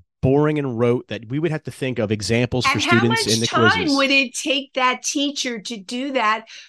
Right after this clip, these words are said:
Speaker 2: manually or the way he or she or they used to do it?
Speaker 1: Yeah, traditional ways,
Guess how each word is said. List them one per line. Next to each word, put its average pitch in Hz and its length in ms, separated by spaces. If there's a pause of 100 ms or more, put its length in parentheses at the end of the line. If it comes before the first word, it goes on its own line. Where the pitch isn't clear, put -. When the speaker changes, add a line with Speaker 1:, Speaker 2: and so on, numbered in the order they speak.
Speaker 2:
manually 254 840
or 247 260
the 247 120
way 247 520 (240)
he 269 240
or 247 160
she 233 400
or 233 140
they 233 180
used 294 480
to 240 80
do 170 300
it? 131 80
Speaker 1:
Yeah, 113 160
traditional 151 480
ways, 113 520